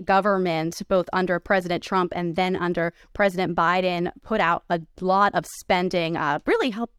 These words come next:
to help save the economy, uh, from g-, tanking. And that has added to it much more rapidly in the past few years. Um, I would avoid saying, "Well, whose debt has, who's added more to the debt?" because it really is hard to tell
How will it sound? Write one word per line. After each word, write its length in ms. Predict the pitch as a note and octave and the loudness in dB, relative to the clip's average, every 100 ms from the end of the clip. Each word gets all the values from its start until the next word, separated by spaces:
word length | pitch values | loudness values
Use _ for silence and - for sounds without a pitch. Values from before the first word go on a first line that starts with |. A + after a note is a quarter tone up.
| - | -6
to 100 | A3 | 0
help 180 | A3+ - | 0 0
save 400 | - G3+ G#3 F#3+ | -2 0 0 0
the 120 | F3+ | 0
economy, 580 | - D4 D#4+ A#3 G3 F#3+ - - | 0 0 2 2 -2 -4 -10 0
uh, 220 | G3+ F3+ | 2 2
from 320 | - G3 F3+ | 2 0 0
g-, 60 | F#3 - | -4 -6
tanking. 580 | - A#3 B3 F3 D3+ E3 - - | -2 0 0 -2 -4 -8 -14 -6
And 220 | G#3+ A3 | -2 0
that 260 | G3+ A#3 A#3 | 2 2 0
has 340 | A3+ F#3 F#3 - | 0 0 0 0
added 380 | F3 F#3 F3 - | 0 0 -2 -2
to 160 | G3 | -4
it 60 | F3+ | 0
much 320 | F3+ G3 - | 0 0 0
more 220 | G3 F3 | -2 -2
rapidly 680 | D#3 E3 E3 F3 E3+ E3+ E3+ | 0 0 0 -4 -2 -2 0
in 140 | F3 | 0
the 80 | E3+ | -2
past 460 | - E3+ D#3+ - - | -2 -2 -4 -6 -8
few 220 | E3 D#3 | -4 -4
years. 500 | E3 F#3 E3 E3 - - - | 0 0 0 -2 -8 -12 0
Um, 200 | G3 F3+ | 0 2
I 100 | G3+ | 0
would 320 | F#3 G#3 E3+ - | 0 -4 -4 -2
avoid 580 | G#3 F3 F#3+ B3+ B3+ A3 | -2 0 -2 2 2 0
saying, 420 | - A#3 A3 G#3 | -2 0 0 0
"Well, 140 | F3 D#3+ | -4 -6
whose 220 | B3 A3+ F3 | -4 -4 0
debt 180 | G3 - | 0 2
has, 220 | F#3 F3 - | 0 0 -2
who's 180 | C#4+ A3 | 0 2
added 240 | G#3 F3+ | 2 0
more 300 | F3 G#3+ A3+ | 0 0 0
to 140 | A3 | 0
the 100 | F#3+ | -4
debt?" 220 | F3+ F3+ - | 2 0 0
because 200 | A3+ G3+ | -4 -2
it 80 | |
really 220 | G3+ B3 A3+ | 0 0 0
is 80 | |
hard 220 | G3 F#3+ F3+ | 2 0 0
to 60 | |
tell 360 | - E4+ C4 | 0 4 4